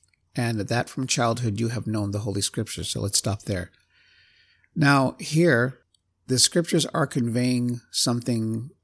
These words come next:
I think that we really pass by. Who is he talking to? He's talking to Jews. Now, I don't know if you know this or not, but Jews at the time of Christ, it was very common for their children to go to school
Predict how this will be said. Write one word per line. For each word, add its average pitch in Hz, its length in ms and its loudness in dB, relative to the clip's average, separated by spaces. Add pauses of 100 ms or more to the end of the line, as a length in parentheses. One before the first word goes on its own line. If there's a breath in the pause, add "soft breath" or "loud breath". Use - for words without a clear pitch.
(360)
I 131 80 -2
think 123 280 -2
that - 180 -2
we 113 240 0
really 123 420 0
pass 117 400 0
by. 98 440 -2 (1300)
Who 165 160 8
is 175 120 8
he 147 100 2
talking 120 420 0
to? 101 180 -6
He's 113 220 -4
talking 123 420 -2
to 113 460 -2
Jews. 104 520 -2 (1300)
Now, 147 160 2
I 147 80 4
don't 147 220 4
know 147 180 6
if 139 120 0
you 131 80 4
know 123 220 4
this 127 240 4
or 104 60 0
not, 95 400 -4
but 107 160 0
Jews 135 320 2
at 135 140 0
the 123 80 0
time 101 400 0
of 87 140 -6
Christ, 95 520 0 (560 soft breath)
it 151 160 6
was 135 180 4
very 135 260 4
common 139 380 2
for 127 140 0
their 120 120 2
children 117 400 2
to 127 120 0
go 110 240 2
to 101 480 0
school 104 640 2